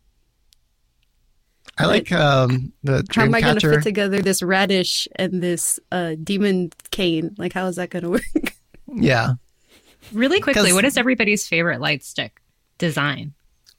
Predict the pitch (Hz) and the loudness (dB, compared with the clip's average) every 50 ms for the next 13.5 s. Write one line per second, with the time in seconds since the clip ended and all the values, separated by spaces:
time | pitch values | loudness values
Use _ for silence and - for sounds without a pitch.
0 | - _ _ _ _ _ _ _ _ _ - - 156 165 175 170 208 196 165 156 | -20 _ _ _ _ _ _ _ _ _ -6 -2 0 2 2 4 2 2 2 4
1 | 175 196 202 220 - 151 160 165 170 151 - - 180 170 165 165 165 165 160 160 | 4 4 4 4 4 2 0 0 0 -2 0 0 2 4 4 6 4 4 4 2
2 | 151 - - - - 139 139 131 131 127 123 120 120 - - - - - - - | 0 -2 -4 -4 -2 0 2 4 4 4 4 2 2 0 -2 -4 -4 -4 -6 -8
3 | - - - - - 175 160 147 147 - - - 160 151 170 160 160 175 175 151 | -12 -12 -4 -2 0 2 2 2 2 0 -2 -6 -6 -4 -2 0 2 2 2 2
4 | 127 139 147 151 156 151 - - 143 - - 156 135 131 131 135 131 143 - - | 2 2 2 2 2 2 0 -2 -2 0 0 0 2 2 2 2 0 -2 -4 -2
5 | 127 113 117 - - 151 156 156 151 - 127 135 131 120 120 107 - 220 - 151 | 0 0 0 0 0 0 0 0 0 -2 -2 -2 -2 -2 -4 -6 -10 -8 -2 0
6 | 143 135 135 - 147 123 107 113 110 113 117 127 139 147 - _ _ - - - | 0 0 0 0 0 0 2 2 2 2 2 2 2 0 -2 _ _ -20 -20 -20
7 | - - _ - - - 131 120 - - 135 135 123 - 139 135 - - 143 135 | -20 -20 _ -8 -4 0 0 0 0 0 0 0 0 2 0 0 0 0 -2 0
8 | 123 123 120 123 131 131 - - 160 156 143 139 143 - - 143 127 - - 135 | 0 0 0 0 0 2 2 2 2 2 2 0 0 0 0 0 0 0 0 -2
9 | 131 127 - 135 135 127 120 117 120 117 113 127 131 - 131 135 127 - _ - | -2 -2 0 0 0 0 0 -2 -2 -2 -2 -2 -2 -4 -4 -6 -6 -8 _ -4
10 | - 135 123 123 123 - - 123 120 113 - - - - 135 120 113 110 - 127 | -2 0 2 2 0 0 -2 -2 -2 -2 -2 -4 -8 -8 -4 -4 -4 -4 -2 -2
11 | 123 120 117 120 - _ _ _ - - 135 113 113 120 120 117 113 - 127 120 | 0 2 0 0 -2 _ _ _ -8 -4 -2 -2 0 2 2 2 4 4 4 4
12 | 117 123 139 - - - - - - - 190 180 - - 415 - - - - - | 4 2 0 -4 -10 -16 -20 -18 -16 -16 -16 -12 -4 -2 -2 0 2 0 2 2
13 | 156 - - - 151 135 127 127 123 | 2 2 4 4 4 4 4 4 4